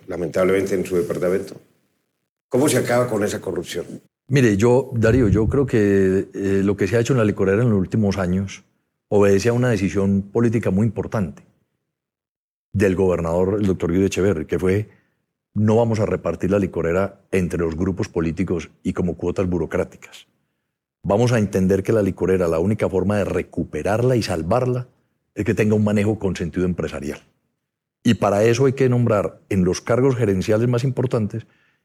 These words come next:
Speaker 2: gente que tenga competencia, experiencia y conocimiento en las áreas que le competen a una industria como la licorera, mercadeo
Speaker 1: ¿Tenía
Speaker 2: masivo,
Speaker 1: experiencia
Speaker 2: producción".
Speaker 1: previa?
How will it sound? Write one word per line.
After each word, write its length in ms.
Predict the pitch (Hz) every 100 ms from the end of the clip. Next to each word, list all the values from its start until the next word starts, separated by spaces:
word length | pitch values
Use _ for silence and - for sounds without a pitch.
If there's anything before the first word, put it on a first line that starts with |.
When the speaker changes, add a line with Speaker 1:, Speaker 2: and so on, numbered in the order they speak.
| _ -
Speaker 2:
gente 280 | 123 123
que 100 | 123
tenga 380 | 98 104 110 - -
competencia, 920 | 131 131 120 123 117 127 120 117 110
experiencia 580 | - 98 101 117 110 113
y 60 |
conocimiento 800 | 101 98 90 98 104 95 - 104 - _ _ _
en 160 | - 101
las 140 | 92
áreas 220 | 101 120 120
que 100 | 107
le 120 | 95
competen 540 | 87 82 95 - 117
a 60 | 92
una 160 | 87
industria 340 | 104 104 104 101
como 140 | 98
la 100 | 87
licorera, 420 | 82 - 135 107
mercadeo 420 | 80 85 - 85 98
Speaker 1:
¿Tenía 120 | 101
Speaker 2:
masivo, 320 | - 117 117
Speaker 1:
experiencia 400 | 110 127 123 131
Speaker 2:
producción". 600 | 104 104 95 - 123 131
Speaker 1:
previa? 220 | 117 -